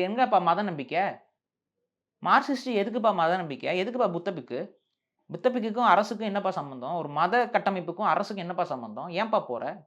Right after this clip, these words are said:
கேட்கணும்ல, கேட்கல. அவ்வளவுதாங்க விஷயம். இங்க நடக்கிறது என்னன்னா, திரும்ப ஒரு இனவாத அரசியல் கட்சி தான் அங்க வந்திருக்கிறது.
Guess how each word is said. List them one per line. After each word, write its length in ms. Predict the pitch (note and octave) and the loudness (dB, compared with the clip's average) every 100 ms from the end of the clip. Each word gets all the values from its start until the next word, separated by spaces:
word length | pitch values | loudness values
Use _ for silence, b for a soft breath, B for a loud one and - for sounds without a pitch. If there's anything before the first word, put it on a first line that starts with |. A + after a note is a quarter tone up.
| G3 | -8
கேட்கணும்ல, 420 | A#3 F3 C3 F3 | -6 -8 -8 -8
கேட்கல. 520 | F3+ G3 C#3 A#2 F3+ - _ _ _ _ _ - | -10 -8 -8 -8 -12 -16 _ _ _ _ _ -16
அவ்வளவுதாங்க 380 | F#2 G#2+ C3+ A#3 | -8 -2 0 0
விஷயம். 280 | G3 F#3 D3 | -2 -4 -6
இங்க 140 | C3 | -6
நடக்கிறது 460 | B2 C#3 G3 B3+ G#3 | 0 2 6 6 6
என்னன்னா, 220 | D3 D3+ - _ _ _ _ | 0 -4 -6 _ _ _ _
திரும்ப 300 | - D3+ G3+ | -12 -6 -2
ஒரு 140 | A3 D#3 | -2 -2
இனவாத 400 | D3 D#3 C#3 B2+ | -4 -2 0 0
அரசியல் 380 | A#2+ A#2+ B2+ A2+ | -2 -4 -10 -12
கட்சி 260 | A2 - | -14 -12
தான் 120 | A#2+ | -10
அங்க 160 | E3 C#3 | -8 -8
வந்திருக்கிறது. 680 | A#2 B2+ B2 A2 G2+ G#2 | -10 -10 -12 -14 -16 -16